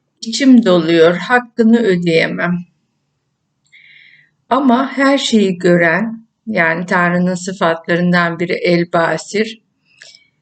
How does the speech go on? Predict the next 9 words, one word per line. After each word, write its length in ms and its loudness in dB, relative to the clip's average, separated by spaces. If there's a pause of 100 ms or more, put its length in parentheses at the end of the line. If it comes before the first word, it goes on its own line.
(120)
ve 220 4
duyan, 600 -2 (280)
Es 340 -4
Semi, 560 -2 (160)
yani 220 -2
her 300 -2
şeyi 380 -6
duyan 520 -4 (180)
Tanrı, 500 -4